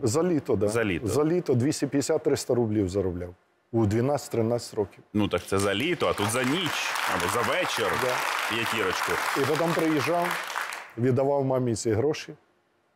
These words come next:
Speaker 1: е, е, собі щось там оставляв.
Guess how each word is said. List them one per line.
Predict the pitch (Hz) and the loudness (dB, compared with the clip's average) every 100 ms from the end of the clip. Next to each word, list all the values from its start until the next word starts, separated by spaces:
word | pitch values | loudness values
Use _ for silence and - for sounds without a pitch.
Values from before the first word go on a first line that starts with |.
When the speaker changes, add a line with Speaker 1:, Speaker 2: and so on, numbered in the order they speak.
| _ | _
Speaker 1:
е, | 107 | 0
е, | 104 101 98 107 120 123 123 127 | 2 2 0 -2 -2 0 2 0
собі | - - 131 113 | -2 -2 0 2
щось | 113 123 - | 0 -2 0
там | 117 104 | 0 0
оставляв. | 101 - 113 180 165 | -2 0 0 0 -2